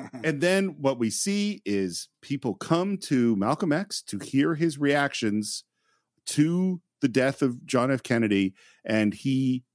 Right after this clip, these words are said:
talks about that this is justice, that this is the evil that America has sowed coming back to one of its gardeners. And then there's the famous speech about the chickens coming home to roost.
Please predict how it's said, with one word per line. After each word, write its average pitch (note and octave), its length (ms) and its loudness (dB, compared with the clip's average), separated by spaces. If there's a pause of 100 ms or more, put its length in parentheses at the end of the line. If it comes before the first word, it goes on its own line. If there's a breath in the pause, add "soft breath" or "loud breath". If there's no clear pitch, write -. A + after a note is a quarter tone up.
talks - 340 -2
about F#2+ 640 -2 (200)
that G2+ 200 0
this A#2 220 2
is G2+ 220 2
justice, - 560 -2
that G2 180 -6
this A#2+ 220 0
is A#2 140 -2
the A2+ 180 -4
evil C#3+ 580 2 (140)
that G#2 240 0 (220)
America B2 480 2
has A#2+ 200 0
sowed A#2+ 340 2
coming C#3 340 4
back A#2 420 -2 (340 soft breath)
to B2+ 120 -2
one A#2+ 240 4
of A#2+ 140 2
its A#2 140 0
gardeners. A#2 560 0
And G2 200 -6
then G#2 140 0
there's G2 160 -2
the F2+ 100 -10
famous B2 440 2
speech - 480 0 (280 soft breath)
about G2+ 560 -2
the F#2+ 120 -10
chickens A#2+ 400 -2
coming B2+ 260 2
home B2 180 4
to A2+ 100 -2
roost. C3+ 340 2